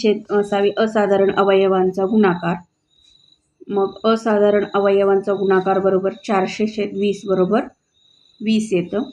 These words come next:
दोन संख्या, अ, संख्या दोन असल्यामुळे वीस व वीसचे चार आणि पाच हे अवयव घ्यावे लागतील.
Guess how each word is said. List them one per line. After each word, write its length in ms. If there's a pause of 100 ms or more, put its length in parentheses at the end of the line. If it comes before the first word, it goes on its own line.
(540)
दोन 180
संख्या, 480 (800)
अ, 200
संख्या 300
दोन 220
असल्यामुळे 440
वीस 480
व 160 (340)
वीसचे 440
चार 240
आणि 180
पाच 320
हे 80
अवयव 340
घ्यावे 280
लागतील. 380